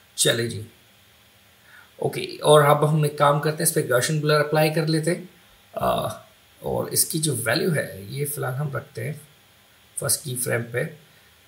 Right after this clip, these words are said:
अ, more than fifty percent, then apply keyframe, move the slider over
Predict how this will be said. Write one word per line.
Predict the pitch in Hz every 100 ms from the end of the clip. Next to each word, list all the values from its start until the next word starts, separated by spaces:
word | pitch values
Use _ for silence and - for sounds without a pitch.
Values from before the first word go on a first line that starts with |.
| -
अ, | 127 117 117 131
more | 143
than | 147 151
fifty | 151 - 170
percent, | 170 156 - - 147
then | 123 113
apply | 113 -
keyframe, | 120 160 175 180 180 165
move | 131 127
the | 120
slider | 127 131 143 135
over | 131